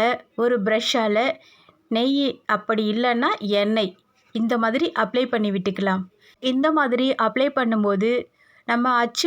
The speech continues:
வச்சு எடுக்கும்போது ஈஸியா வரும், ஒட்டாம வருங்க.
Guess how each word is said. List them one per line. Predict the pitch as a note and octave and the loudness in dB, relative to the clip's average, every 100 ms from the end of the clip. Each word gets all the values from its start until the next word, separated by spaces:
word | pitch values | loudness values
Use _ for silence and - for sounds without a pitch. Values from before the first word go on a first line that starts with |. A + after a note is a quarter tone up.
| C#4+ | 0
வச்சு | B3 D4 C4 A3 | 0 0 0 0
எடுக்கும்போது | C4+ C4+ A3+ G3+ G#3 D#4+ - A#3+ | 0 0 0 0 0 -2 -2 0
ஈஸியா | C#4+ B3 C4+ B3+ | 0 2 2 2
வரும், | G#3 G3+ G#3 - G#3+ | 2 0 -2 -4 -4
ஒட்டாம | A3 - C4 C#4+ C4+ | -4 0 2 2 2
வருங்க. | D#3+ G3+ | 2 0